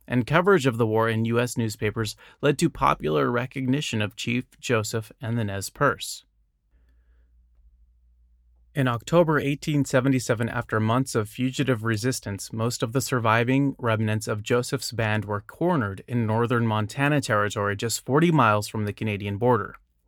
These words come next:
Unable to fight any longer, Chief Joseph surrendered to the Army with the understanding that he and his people would be allowed to return to the reservation in western Idaho.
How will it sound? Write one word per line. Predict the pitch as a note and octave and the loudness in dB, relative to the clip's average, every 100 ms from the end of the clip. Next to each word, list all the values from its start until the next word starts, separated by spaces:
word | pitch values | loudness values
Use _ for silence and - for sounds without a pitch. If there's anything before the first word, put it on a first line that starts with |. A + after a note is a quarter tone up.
| _ _ - - _ _ _ _ _ _ _ | _ _ -20 -20 _ _ _ _ _ _ _
Unable | D3+ F3 F#3+ F3 | 2 6 6 4
to | D#3 | 4
fight | C#3 B2 | 4 4
any | C3 A#2 | 2 2
longer, | A#2 B2 A2+ G2 G2+ | 4 2 2 -2 -6
Chief | - - B2+ C3+ | -10 -4 -2 -2
Joseph | - A2+ G#2+ A2+ | -2 -2 -2 -8
surrendered | - A2 A2 A2 A2 | -6 -2 0 0 -2
to | G#2 | -4
the | A2 | -2
Army | B2 D3 D3+ | 4 4 4
with | C3 A2+ | 2 0
the | B2 | -2
understanding | B2+ C3 C3+ - A2 A2 | -2 0 0 0 -2 -2
that | A2+ A2 | -2 -4
he | - C#3 - | -4 -4 -2
and | A#2+ | -4
his | A#2+ A#2+ | -4 -8
people | - D#3+ - G2+ | -6 -6 -4 -6
would | A#2 A2+ | -4 -2
be | B2 | 0
allowed | B2+ A2+ G#2+ | 2 2 2
to | - | -2
return | G#2+ G#2+ C3 C3 C#3 | -4 -2 2 2 2
to | A#2 | 0
the | G2+ | 0
reservation | G#2 A2+ G2+ F#2+ A2+ A2 | 0 0 -2 -4 -6 -6
in | G2+ | -6
western | G2 G2 - G2+ G#2 | -4 -4 -6 -10 -8
Idaho. | G#2+ A2 G2 G2 - | -4 -2 -2 -6 -10